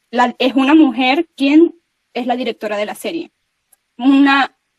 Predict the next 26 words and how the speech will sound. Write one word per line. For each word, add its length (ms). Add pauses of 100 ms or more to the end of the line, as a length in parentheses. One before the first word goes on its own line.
(140)
ah, 140
muy 260
amiga 280
de 80
Bergüzar, 500
de 120
hecho 180
es 100
que 260
son 500 (320)
amigos 480
de 120
Bergüzar 520
como 200
la 80
escritora, 480
la 140
directora, 520 (360)
mucha 320
parte 240
del 100
elenco 300
también. 360 (220)
En 100
realidad 380
es, 160